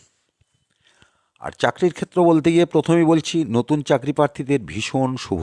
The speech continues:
দিন পুরো মাসটা। বিশেষ করে ভাগ্যপতি প্রতিষ্ঠা ও ভাগ্যের দৃষ্টি সেখানেই ধনপতি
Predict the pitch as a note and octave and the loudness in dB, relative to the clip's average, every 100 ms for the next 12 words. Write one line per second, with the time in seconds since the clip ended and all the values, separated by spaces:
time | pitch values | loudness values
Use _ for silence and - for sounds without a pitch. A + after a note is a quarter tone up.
0 | F#2 D2 C2+ B1 _ _ _ _ _ _ | 0 -2 -8 -14 _ _ _ _ _ _
1 | _ _ - F2+ E2 C#2 - - - _ | _ _ -10 -6 -6 -8 -12 -20 -20 _
2 | _ _ _ _ _ _ _ - - _ | _ _ _ _ _ _ _ -20 -20 _
3 | A2 C#3+ G#3+ - G#3+ G#3+ A3 - _ _ | -6 0 0 2 4 4 2 -4 _ _
4 | _ _ _ _ _ _ _ - A2+ C#3 | _ _ _ _ _ _ _ -4 -2 2
5 | E3+ E3+ - F3+ D#3+ D3 E3 - F3+ E3 | 2 4 2 0 0 0 -4 -2 0 0
6 | - D3 D#3+ D#3 - _ _ _ _ _ | 2 4 4 2 -10 _ _ _ _ _
7 | _ _ _ _ - - G#2+ C#3+ C3 C3+ | _ _ _ _ -4 -4 0 0 0 -2
8 | - D3+ D3 - _ _ _ _ _ _ | -2 -2 -2 -12 _ _ _ _ _ _
9 | - B2 C#3 C#3+ A2+ F#2+ B2 A#2+ C#3 | -8 -6 -2 -2 0 0 -2 -2 -2